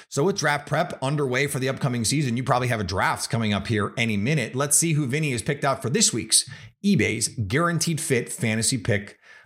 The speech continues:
of the Week. Looking to park an elite running back in your fantasy football garage after the top half dozen options at the position have been taken?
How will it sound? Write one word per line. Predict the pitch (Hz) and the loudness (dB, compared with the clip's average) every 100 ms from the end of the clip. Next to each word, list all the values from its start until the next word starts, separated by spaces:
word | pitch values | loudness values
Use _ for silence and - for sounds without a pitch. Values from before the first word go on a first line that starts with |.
| - - | -12 2
of | 107 98 101 - | 4 4 -2 -6
the | - 113 | -4 -2
Week. | 123 175 127 82 - - _ _ _ _ _ _ 139 | 0 0 0 -4 -16 -20 _ _ _ _ _ _ 0
Looking | 185 240 | 2 2
to | 214 | 0
park | - 196 165 | 0 0 0
an | 147 | -2
elite | 135 202 139 | 0 0 0
running | 175 165 | -2 0
back | 156 147 | 0 0
in | 165 | 0
your | 147 | 0
fantasy | 156 160 143 | 0 0 0
football | 139 160 151 143 | -2 -2 -2 -2
garage | 123 131 135 113 | 0 0 0 0
after | 120 113 107 | -2 -2 -2
the | 110 | -2
top | 104 147 - | 0 0 0
half | 139 135 | -2 -2
dozen | 139 127 127 | 0 0 0
options | 127 - 147 147 127 - - - 147 110 - | -2 0 0 0 -4 -10 -16 -14 -10 -12 -2
at | 139 | 0
the | 143 | 2
position | 127 165 170 165 | 2 2 2 2
have | 156 147 | 0 0
been | 156 | 0
taken? | 190 196 240 240 | -2 0 -4 -4